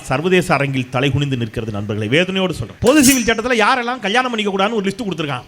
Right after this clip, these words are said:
முதல் லிஸ்ட் அப்பாவின் மனைவியை கல்யாணம் பண்ணிக்க கூடாதுன்னு போட்டிருக்கான். புரியல உங்களுக்கு? அம்மாவை கட்டிக்க கூடாதுங்கிறத அப்படி சொல்லிருக்கான்.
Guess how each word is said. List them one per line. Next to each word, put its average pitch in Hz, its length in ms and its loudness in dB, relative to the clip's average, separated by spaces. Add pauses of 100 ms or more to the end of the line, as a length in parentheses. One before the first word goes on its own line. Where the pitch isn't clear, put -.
(140)
முதல் 247 200 2
லிஸ்ட் 160 220 -2 (220)
அப்பாவின் 277 520 -2
மனைவியை 247 340 0
கல்யாணம் 208 240 -2
பண்ணிக்க 180 180 -2
கூடாதுன்னு 170 280 0
போட்டிருக்கான். 131 300 -8 (260)
புரியல 226 400 2
உங்களுக்கு? 202 220 0 (100)
அம்மாவை 262 280 4
கட்டிக்க 233 240 2
கூடாதுங்கிறத 220 480 2
அப்படி 196 160 2
சொல்லிருக்கான். 196 360 2